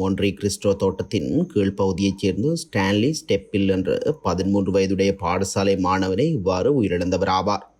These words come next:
இரு மாணவர்களும் பாடசாலை நண்பர்கள் எனவும் இருவரும் கடந்த இருபத்தி மூன்றாம் திகதி தோட்டத்தில் கிரிக்கெட் விளையாடச் சென்ற போது கிரிக்கெட் மட்டையால் ஏற்பட்ட வாக்குவாதம் முற்றி மற்றைய மாணவர் சக மாணவரை கிரிக்கெட் மட்டையால் தாக்கியதாகவும்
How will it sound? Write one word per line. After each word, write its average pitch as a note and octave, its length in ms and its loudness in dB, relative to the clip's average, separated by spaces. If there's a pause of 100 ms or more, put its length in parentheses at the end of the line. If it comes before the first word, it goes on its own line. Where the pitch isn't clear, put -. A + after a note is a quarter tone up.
(680)
இரு G2 260 0
மாணவர்களும் G2+ 640 0
பாடசாலை G2 640 0
நண்பர்கள் G2 420 0
எனவும் - 340 -2 (200)
இருவரும் G2+ 480 -2
கடந்த G2 240 2
இருபத்தி F#2+ 400 0
மூன்றாம் G2 360 0
திகதி G2 240 -2 (120)
தோட்டத்தில் A2+ 580 -2
கிரிக்கெட் F#2 340 -6
விளையாடச் F#2+ 440 0
சென்ற G2 160 -2 (100)
போது G2 200 2 (280)
கிரிக்கெட் F#2+ 400 -4
மட்டையால் F#2+ 400 2
ஏற்பட்ட F#2 280 -8 (120)
வாக்குவாதம் G2 640 0
முற்றி G2 240 -2 (680)
மற்றைய G2+ 400 0
மாணவர் F#2+ 420 0
சக G2 320 -2
மாணவரை F#2+ 420 2 (220)
கிரிக்கெட் F#2 340 -4
மட்டையால் F#2+ 420 0 (120)
தாக்கியதாகவும் F#2+ 800 -2